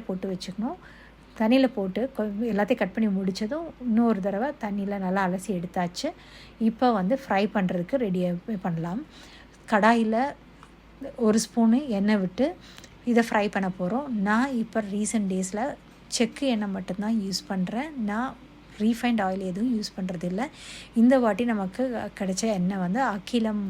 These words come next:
தேங்காய் எண்ணெய். அதே மாதிரி நான் mostly தேங்காய் எண்ணெய் தான் யூஸ் பண்றேன். நிறைய பேர் கடலை எண்ணெயும் இல்ல நல்லெண்ணெயும் யூஸ் பண்றீங்க.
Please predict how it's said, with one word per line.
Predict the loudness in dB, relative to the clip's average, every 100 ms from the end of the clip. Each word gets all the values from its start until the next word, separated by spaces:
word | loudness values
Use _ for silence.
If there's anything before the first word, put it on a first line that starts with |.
| -4 -4 -8 -14 -20 -6
தேங்காய் | -2 2 2 2
எண்ணெய். | 0 -2 -4 -14 -12 0
அதே | 6 6
மாதிரி | 6 2 -2
நான் | -2 -2 -2 0
mostly | 0 0 -2 -4 -2
தேங்காய் | -2 0 0 0
எண்ணெய் | 0 0
தான் | 0
யூஸ் | 0 -4 -6
பண்றேன். | -4 -4 -4 -4 -6 -14 -20 -20 -20 -8 4
நிறைய | 6 6 4
பேர் | 2 0 0
கடலை | 0 2 2
எண்ணெயும் | 2 2 2 0 -6 -18 -20 -16 -2 2
இல்ல | 4 4
நல்லெண்ணெயும் | 2 4 4 2
யூஸ் | 0 -2
பண்றீங்க. | -2 0 0